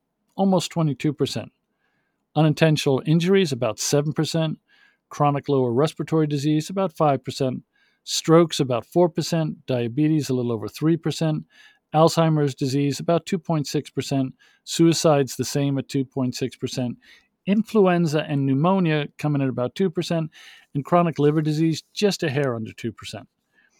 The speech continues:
Ultimately, however, this means that every thirty seconds, someone in the U S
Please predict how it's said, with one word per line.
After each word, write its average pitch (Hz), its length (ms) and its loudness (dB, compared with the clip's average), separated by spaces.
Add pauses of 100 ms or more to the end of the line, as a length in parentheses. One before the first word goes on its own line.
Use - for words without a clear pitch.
(460)
Ultimately, 175 480 4
however, 113 400 -2
this 175 340 0
means 156 260 0
that 127 180 -6
every 170 360 4
thirty 156 320 0
seconds, 127 520 -6
someone 165 640 0
in 127 180 -6
the 120 60 -4
U 131 280 0
S 117 220 -4